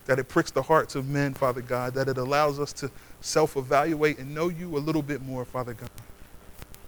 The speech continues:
<sighs> Father God, you tell us to, to grow in you, Father God.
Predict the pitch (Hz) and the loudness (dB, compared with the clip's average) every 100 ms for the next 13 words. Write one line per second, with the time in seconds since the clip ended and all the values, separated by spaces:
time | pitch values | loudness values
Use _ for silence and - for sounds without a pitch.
0 | - - - - 135 165 170 160 165 156 | -20 -20 -14 -12 -4 -2 0 2 2 2
1 | 147 - 175 165 - - 127 - - - | -2 0 0 0 -6 -4 -6 -6 -18 -18
2 | - - - - 131 131 156 160 147 139 | -20 -20 -14 -10 -6 4 4 6 0 -4
3 | 127 123 110 120 117 131 123 | -8 -6 -4 -4 -8 -8 -8